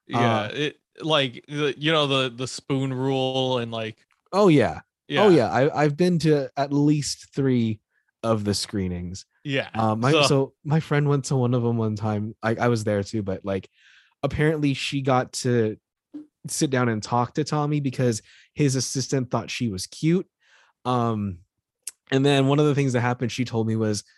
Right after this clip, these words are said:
Speaker 2: she said, she told Tommy that, like, he was introduced to the movie by her film te-, her, her old film teacher, uh, who had passed away. And then he started laughing and then stopped and said, "Oh, wait, uh, they tell me I shouldn't react like that anymore."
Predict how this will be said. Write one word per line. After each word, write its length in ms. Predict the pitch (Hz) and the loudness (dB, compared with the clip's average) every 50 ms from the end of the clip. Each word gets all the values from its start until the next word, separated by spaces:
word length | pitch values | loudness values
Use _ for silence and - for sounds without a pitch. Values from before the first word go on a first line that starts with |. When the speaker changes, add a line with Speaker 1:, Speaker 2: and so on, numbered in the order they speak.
| _ _ _ _ | _ _ _ _
Speaker 2:
she 200 | - - 147 135 | -8 -4 -4 -2
said, 240 | - - 151 - - | -2 -2 -4 -2 -2
she 100 | - 156 | -2 0
told 200 | 139 156 156 139 | 2 0 0 0
Tommy 300 | 139 139 135 139 139 135 | 0 0 0 2 2 2
that, 140 | 123 120 110 | 0 0 0
like, 160 | 110 107 - | -2 -4 -4
he 120 | - 139 | -4 -2
was 180 | 131 123 120 - | -2 -2 -2 -2
introduced 840 | - 131 131 120 - - 110 101 117 120 120 - - - - - _ _ _ _ _ _ _ - | -2 -4 -4 -4 -4 -6 -4 -2 0 0 0 -2 -4 -8 -14 -20 _ _ _ _ _ _ _ -6
to 140 | - - 135 | -2 -2 -2
the 120 | 117 123 120 | 0 0 0
movie 560 | 113 120 123 127 117 120 117 117 117 110 - _ _ _ _ _ _ - | 2 2 2 4 4 4 4 2 2 0 -2 _ _ _ _ _ _ -8
by 360 | 123 117 117 113 113 110 113 | -2 0 2 2 2 2 0
her 720 | 110 101 - 131 127 123 120 117 113 113 110 107 107 - - _ _ _ _ _ _ _ _ - | -2 -2 0 0 2 2 2 2 2 0 0 -2 -4 -6 -10 _ _ _ _ _ _ _ _ 0
film 300 | - 139 139 143 131 123 | 2 2 4 2 2 0
te-, 160 | - - 139 | -2 -2 0
her, 160 | 135 151 143 | 0 0 2
her 140 | 139 147 151 | 2 2 2
old 280 | 135 131 147 143 131 - | 2 2 0 0 0 -2
film 200 | 131 123 120 117 | -2 -2 0 -2
teacher, 440 | 120 113 104 - 107 104 104 101 - _ _ _ _ _ _ - | -2 -4 -4 -2 -2 -2 -2 -2 -6 _ _ _ _ _ _ -2
uh, 300 | 110 113 113 110 107 107 | 0 2 2 2 2 2
who 160 | 110 135 135 | 2 4 4
had 140 | 127 113 - | 2 2 0
passed 380 | - - 113 113 107 - - | -2 -4 -2 -2 -2 -2 -2
away. 400 | 120 117 120 113 113 107 107 104 - - - - - | -2 0 0 0 0 0 -2 -2 -6 -10 -18 -6 0
And 120 | 151 170 | 2 4
then 80 | 190 180 | 4 4
he 100 | 170 214 | 4 4
started 440 | - - - 180 170 175 175 160 143 | 2 2 2 4 4 4 4 4 4
laughing 460 | 135 131 135 147 143 - 139 127 123 | 2 2 4 2 2 2 0 0 0
and 80 | 120 117 | 0 0
then 140 | 117 117 113 | 0 0 -2
stopped 380 | - - - 127 123 131 - | -2 -2 2 2 2 2 2
and 60 | 123 113 | -2 -2
said, 160 | 123 113 - - _ - | -2 -2 -2 -4 _ 0
"Oh, 160 | 127 131 123 | 2 2 4
wait, 360 | 120 135 127 117 107 - - _ _ _ _ _ _ - | 4 4 4 2 2 -2 -6 _ _ _ _ _ _ -6
uh, 160 | - 123 120 | -2 0 2
they 120 | - 123 135 | 4 2 2
tell 180 | 127 - 139 | 2 2 0
me 160 | 139 139 135 123 | 2 2 2 2
I 60 | 120 | 2
shouldn't 320 | - - - 123 120 110 | 2 0 0 0 0 2
react 320 | 113 117 113 117 113 - - | 2 2 2 2 0 0 -2
like 140 | 110 95 - | -4 -2 0
that 180 | 107 101 101 | -2 -2 -2
anymore." 460 | 95 98 101 98 95 92 95 90 87 | -2 -2 -4 -2 -2 -4 -4 -4 -6